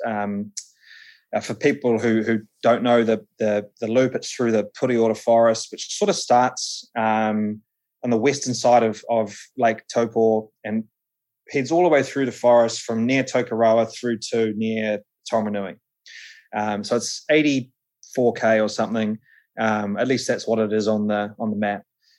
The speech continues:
Um, I think it came out to about eighty-two and a half. So Dad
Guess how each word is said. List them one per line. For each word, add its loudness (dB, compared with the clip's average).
Um, 0
I 2
think -8
it -20
came -6
out -4
to -6
about 0
eighty-two -4
and 0
a -2
half. 0
So -8
Dad 4